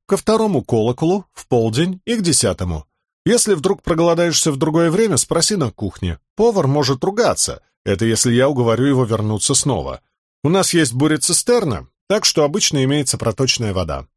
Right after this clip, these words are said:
Если захочешь, чтобы ее нагрели для ванной, мальчикам понадобится для этого примерно час".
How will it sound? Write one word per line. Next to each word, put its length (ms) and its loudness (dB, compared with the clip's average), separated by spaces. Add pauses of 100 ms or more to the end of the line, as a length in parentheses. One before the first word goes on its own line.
Если 400 2
захочешь, 560 0
чтобы 320 -2
ее 140 2
нагрели 400 0
для 200 0
ванной, 400 -2 (260)
мальчикам 560 -2
понадобится 560 0
для 160 2
этого 240 -2
примерно 440 0
час". 500 -6